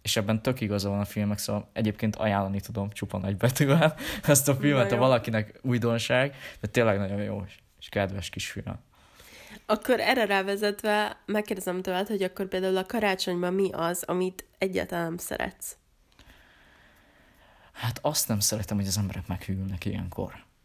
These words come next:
Speaker 1: De, de olyan szinten, most ezt nem mindenkire értem természetesen, hanem az, hogy, hogy ahelyett, hogy, hogy ezt az békét és a nyugalmat éreznéd el, hogy pont az ellenkezőjét érzed, hogy mindenki feszült,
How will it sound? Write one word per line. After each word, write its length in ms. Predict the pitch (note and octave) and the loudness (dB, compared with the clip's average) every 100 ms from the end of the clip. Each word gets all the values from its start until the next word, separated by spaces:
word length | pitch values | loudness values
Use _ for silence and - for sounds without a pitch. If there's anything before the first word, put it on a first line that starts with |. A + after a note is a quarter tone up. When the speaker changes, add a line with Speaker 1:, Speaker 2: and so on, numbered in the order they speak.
| _ _ _ - | _ _ _ -16
Speaker 1:
De, 340 | G2 G#2+ G#2 G#2 | -4 0 0 0
de 200 | A2 F#2 | 0 0
olyan 280 | C#3+ A2+ | 0 0
szinten, 760 | G2+ - G#2 G2+ - G#2 G#2+ A2 - _ - | 0 0 0 -2 -2 0 0 -4 -10 _ -10
most 180 | G#2 A2 | -6 -2
ezt 120 | - | 0
nem 120 | A2+ | 2
mindenkire 460 | G#2+ G2+ G2 F#2+ G2 | 2 2 -2 0 0
értem 320 | F#2+ - F#2+ | 0 -2 -2
természetesen, 880 | G2+ F#2+ G2 - G2+ G2+ - A2 A2 - - - - - | 0 -2 -2 -4 -4 -6 -2 -2 -4 -10 -20 -20 -20 -14
hanem 400 | - G#2+ G#2+ - | -2 0 0 0
az, 160 | A#2 | -2
hogy, 240 | - A2 - _ _ _ _ | 0 -2 -4 _ _ _ _
hogy 300 | - A2 A2 - | -6 -4 -2 -2
ahelyett, 420 | E3+ C3+ G#2 - | 0 0 -2 -2
hogy, 320 | G#2 G2 - | -2 -2 -6
hogy 420 | - G2+ G2 - _ _ _ _ - | -10 -6 -6 -8 _ _ _ _ -6
ezt 220 | A2 - | -4 -2
az 200 | G#2+ - _ _ _ _ _ - _ - G#2 | -2 -4 _ _ _ _ _ -20 _ -14 -4
békét 520 | G#2+ D3+ C#3 A2+ G#2+ | 2 2 2 -2 -2
és 220 | A2+ G#2+ A2 | -2 0 2
a 180 | G#2 | 2
nyugalmat 580 | A2+ C#3+ C3 G#2+ G2+ G2+ | 2 2 4 4 2 0
éreznéd 640 | G#2+ G#2+ C3+ C3+ D#3+ E3 E3 | 2 6 6 6 4 4 4
el, 160 | D3 | 2
hogy 140 | D3 D3 | 2 0
pont 280 | - C#3 B2 | 0 0 2
az 100 | G#2+ | 2
ellenkezőjét 640 | G2+ G2 G#2 G2+ G2 G2 | 2 0 -2 -2 -2 -4
érzed, 440 | G#2+ G#2 G2 G2+ | -6 -6 -6 -6
hogy 160 | A2+ A#2+ | -4 -2
mindenki 420 | D3 C3 G#2+ G#2+ | 0 0 0 -2
feszült, 800 | G#2 G2+ - - - - - | -6 -6 -4 -6 -8 -16 -18